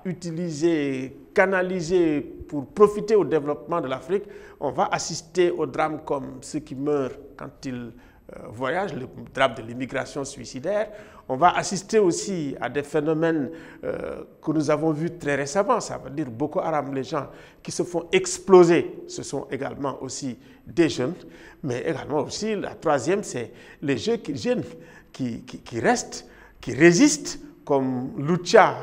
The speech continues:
en R D C, comme le Balai Citoyen, vous l'avez vu aussi, euh, au Burkina Faso, et Y en a marre ici. Et ça, ça mérite réflexion. Il ne faut pas tout simplement, euh, dire, voilà, on va jeter les jeunes, euh, comment dirais-je, aux, aux gémonies, mais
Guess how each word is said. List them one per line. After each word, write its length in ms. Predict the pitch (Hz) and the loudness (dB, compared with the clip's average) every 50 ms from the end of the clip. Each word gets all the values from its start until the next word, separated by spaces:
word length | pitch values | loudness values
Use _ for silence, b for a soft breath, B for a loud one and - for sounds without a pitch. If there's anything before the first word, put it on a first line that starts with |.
| - | -4
en 100 | 165 156 | -2 -2
R 220 | 151 - 139 131 113 | -2 -2 -2 -4 -2
D 160 | 117 156 170 | -2 -2 -2
C, 420 | 170 - 254 254 254 254 247 240 247 B B B B B B | 0 2 4 4 6 4 4 2 -2 B B B B B B
comme 260 | - 180 170 170 160 | 8 8 8 8 8
le 80 | 147 147 | 4 2
Balai 320 | 127 110 156 160 160 175 | 6 10 10 10 12 10
Citoyen, 540 | 175 175 - - - 175 165 175 185 185 185 | 8 6 4 0 4 4 6 6 6 4 4
vous 160 | 160 127 131 | 2 2 0
l'avez 260 | 139 131 - 156 156 147 | 0 0 0 2 2 2
vu 200 | 131 139 165 165 | 2 2 0 0
aussi, 540 | 151 139 139 139 - - 165 156 143 120 B B B B B B - | 0 0 -2 -2 -4 -6 -4 -4 -4 -4 B B B B B B -12
euh, 80 | - - - | -10 -8 -4
au 80 | - 131 | -4 -2
Burkina 440 | 127 135 151 143 - 143 127 127 | -2 -2 -4 -2 -2 -2 -4 -4
Faso, 440 | - - 117 - - - 226 262 - - | -4 -6 -8 -2 2 4 4 4 4 2
et 100 | 151 143 | -2 -2
Y 100 | 135 135 | 0 0
en 60 | 139 | 0
a 100 | 147 156 | 0 0
marre 200 | 175 214 220 214 | 2 2 2 2
ici. 340 | 226 214 - 262 247 175 - B B B B B B B B B - | 0 0 -2 -2 -2 -2 -2 B B B B B B B B B 2
Et 60 | 202 | 2
ça, 260 | 208 - - 339 349 | 4 8 8 8 8
ça 180 | 277 - 233 185 | 6 4 2 2
mérite 400 | 180 175 185 185 202 208 - - | 4 6 6 6 6 4 0 2
réflexion. 600 | 151 160 160 - 160 156 156 - - 123 - - - - - - | 0 0 2 2 -2 -2 0 -2 -4 -4 -4 -6 -8 -12 -18 -16
Il 40 | |
ne 40 | - | -12
faut 120 | - 175 165 | -8 -8 -4
pas 360 | - - 226 208 180 151 - - | 0 2 2 2 0 -4 -8 -10
tout 80 | 185 | -10
simplement, 800 | 170 - - 160 160 160 - - 160 170 170 160 151 143 139 - | -8 -4 -2 -2 -2 -4 -6 -10 -6 -4 -2 0 0 -2 -2 -4
euh, 280 | - - - - - - | -8 -12 -12 -12 -12 -12
dire, 320 | - 120 117 160 190 190 160 | -12 -10 -8 -6 -4 -2 0
voilà, 320 | 143 151 175 185 165 147 | 2 2 4 4 2 2
on 20 | 139 | 0
va 160 | 135 170 170 | 0 0 0
jeter 340 | 147 127 185 185 - 214 208 | 0 2 0 2 6 6 6
les 140 | 196 175 156 | 6 6 4
jeunes, 320 | 139 165 175 160 143 127 B B B B B B B 156 | 2 2 2 2 0 -2 B B B B B B B 0
euh, 180 | 143 117 143 - - | 0 0 0 0 -2
comment 220 | 165 147 165 160 | -2 0 -2 -2
dirais-je, 360 | 147 151 156 170 170 160 160 - | 0 0 2 2 2 0 0 -4
aux, 380 | 151 147 143 135 131 127 131 - | -4 -2 -2 -2 -2 -4 -4 -4
aux 80 | 135 131 | -6 -6
gémonies, 500 | 117 151 151 139 131 123 131 190 262 269 | -4 -4 -4 -2 -2 -4 -4 -4 -4 -4
mais 300 | - - - - - | -6 -8 -10 -12 -14